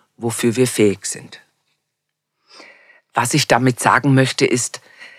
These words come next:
dass wir dafür nicht in die Kristallkugel schauen müssen, sondern in unser Innerstes. Was brauche ich wirklich?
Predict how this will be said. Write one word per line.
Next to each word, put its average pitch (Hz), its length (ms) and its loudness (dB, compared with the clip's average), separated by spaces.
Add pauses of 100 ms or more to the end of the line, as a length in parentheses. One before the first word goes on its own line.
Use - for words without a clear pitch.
(200)
dass 135 200 -4
wir 131 120 -2
dafür 127 360 0
nicht 143 260 0
in 123 120 -8
die 117 100 -6
Kristallkugel 107 1040 -4
schauen 90 340 -6
müssen, - 360 -12 (400)
sondern 147 480 4
in 123 160 2
unser 127 400 0
Innerstes. - 720 -4 (1000)
Was 147 220 0
brauche 151 360 0
ich - 180 -4
wirklich? - 600 -6